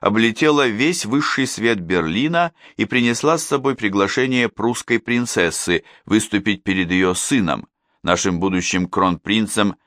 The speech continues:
Фридрихом Вильгельмом и королём Фридрихом с докладом об электрической телеграфии. Примечание. Имеется в виду Фредерика Луиза Гессен-Дармштадтская,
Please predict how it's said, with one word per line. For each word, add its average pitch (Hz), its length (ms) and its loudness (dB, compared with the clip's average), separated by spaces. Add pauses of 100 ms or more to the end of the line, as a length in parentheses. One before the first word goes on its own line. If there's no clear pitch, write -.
(160)
Фридрихом 95 640 0
Вильгельмом 117 760 0 (300)
и - 120 -2
королём 139 540 2
Фридрихом 156 680 -2 (240)
с 90 100 -6
докладом 120 760 2
об 101 240 0
электрической 92 800 -2
телеграфии. 64 800 -4 (880)
Примечание. 87 800 0 (520)
Имеется 170 520 0
в 151 60 2
виду 147 420 0
Фредерика 135 680 -2
Луиза 135 500 2
Гессен-Дармштадтская, 120 1700 0